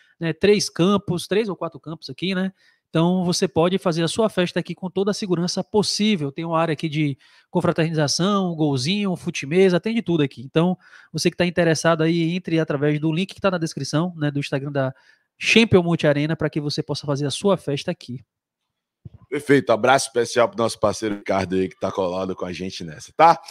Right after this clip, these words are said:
Speaker 2: Rapaziada, é, ontem foi dia de festa, dia de comemoração, mas hoje já é um novo dia, já encaramos uma nova realidade. E esse Bahia tá estranho, né? Não vou mentir, não.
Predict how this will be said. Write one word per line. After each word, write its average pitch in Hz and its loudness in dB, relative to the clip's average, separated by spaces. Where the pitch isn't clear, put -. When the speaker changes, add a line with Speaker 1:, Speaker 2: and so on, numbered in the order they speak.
Speaker 2:
Rapaziada, 170 4
é, 120 2
ontem 170 -2
foi 156 -4
dia 139 -4
de 135 -6
festa, 127 -4
dia 123 -8
de 117 -10
comemoração, 113 -2
mas 127 -2
hoje 135 -2
já 135 0
é 123 0
um 139 -6
novo 123 -2
dia, 113 -4
já 104 -8
encaramos 104 -6
uma 104 -4
nova 95 -2
realidade. 90 -2
E 104 0
esse 143 2
Bahia 135 6
tá 135 -4
estranho, 113 -4
né? 104 -8
Não 101 -12
vou 110 -2
mentir, 113 -6
não. 113 0